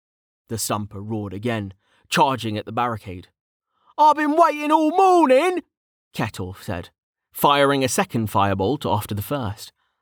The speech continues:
This time he didn't shout out the name of the spell. As fun as that was, he had to concentrate.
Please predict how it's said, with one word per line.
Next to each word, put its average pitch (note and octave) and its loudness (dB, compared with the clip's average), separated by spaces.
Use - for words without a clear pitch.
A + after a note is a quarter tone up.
This G#2+ 2
time F#2+ -2
he G#2+ 0
didn't G#2 0
shout G#2 0
out G#2 2
the A2+ -2
name A2+ 4
of G2 -2
the G#2 -6
spell. G#2 -2
As E3 0
fun A#2 4
as F#2+ -2
that F#2 0
was, B2+ -4
he C4+ 0
had G#2+ 2
to - -16
concentrate. - -10